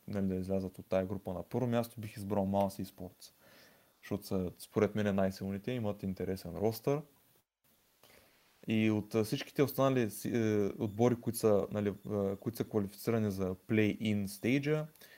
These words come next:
според мен Малси Спортс са undisputedly или неоспорвано най-добри отбор. Затова ги имам на осмо място.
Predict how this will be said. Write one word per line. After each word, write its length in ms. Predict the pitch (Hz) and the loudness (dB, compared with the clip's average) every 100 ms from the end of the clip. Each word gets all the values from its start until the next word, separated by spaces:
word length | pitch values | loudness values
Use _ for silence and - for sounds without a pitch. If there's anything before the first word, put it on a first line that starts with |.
| - _ - | -20 _ -20
според 340 | - 107 104 | -2 0 2
мен 220 | 113 107 | 2 4
Малси 360 | 107 107 104 110 | 8 8 6 -4
Спортс 380 | - 110 110 - | -2 0 0 2
са 280 | 107 101 - - _ - | 4 4 0 -10 _ 0
undisputedly 1120 | 147 143 127 - 120 120 - - 120 123 120 | 4 4 2 -2 -2 -2 -4 -8 -2 0 0
или 400 | - 107 104 101 92 _ _ _ _ - - _ _ _ _ _ _ - | 0 0 2 0 -4 _ _ _ _ -20 -20 _ _ _ _ _ _ -6
неоспорвано 680 | 117 117 107 139 139 131 120 | 2 2 6 10 12 12 8
най-добри 380 | 113 110 101 104 | 6 4 2 2
отбор. 300 | 98 95 92 - _ _ _ _ _ _ _ _ _ _ _ _ _ _ _ _ _ - | 2 0 -4 -8 _ _ _ _ _ _ _ _ _ _ _ _ _ _ _ _ _ -10
Затова 360 | 110 - 113 | -8 4 6
ги 80 | 107 | 6
имам 200 | 107 101 | 2 0
на 80 | 98 | 0
осмо 220 | 101 95 | -2 -4
място. 300 | 92 95 - | -6 -6 -14